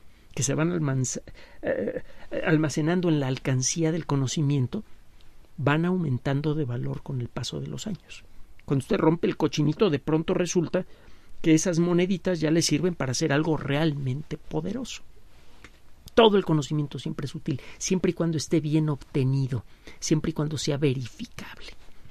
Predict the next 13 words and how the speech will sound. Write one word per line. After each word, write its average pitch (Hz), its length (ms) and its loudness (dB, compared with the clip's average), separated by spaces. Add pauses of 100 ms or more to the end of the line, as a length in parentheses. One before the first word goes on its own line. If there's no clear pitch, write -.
(920)
Es 165 120 -2
por 180 200 4
eso - 160 -2
que 151 120 -2
la 135 100 -2
ciencia 165 420 2
básica 156 520 -2 (600)
se - 380 2
hace 180 380 2 (460)
sin 151 460 0 (100)
controlar 156 800 2
el 147 200 0 (180)
tema. 156 400 2